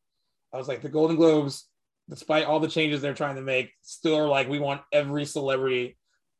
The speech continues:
Not even show up. They're not even gonna show up. There's no where, they're not broadcasting it. So I don't even know why they're, like, still, like, catering to that kind of, like, dynamic still, but they are.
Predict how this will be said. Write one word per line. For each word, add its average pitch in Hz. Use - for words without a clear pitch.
Not 202
even 233
show 220
up. 233
They're 190
not 254
even 240
gonna 226
show 240
up. 226
There's 190
no 226
where, 208
they're 202
not 214
broadcasting 175
it. 160
So 170
I -
don't 196
even 196
know 180
why 175
they're, 170
like, 165
still, 180
like, 160
catering 147
to 135
that 147
kind 156
of, 139
like, 135
dynamic 139
still, 131
but 131
they 135
are. 139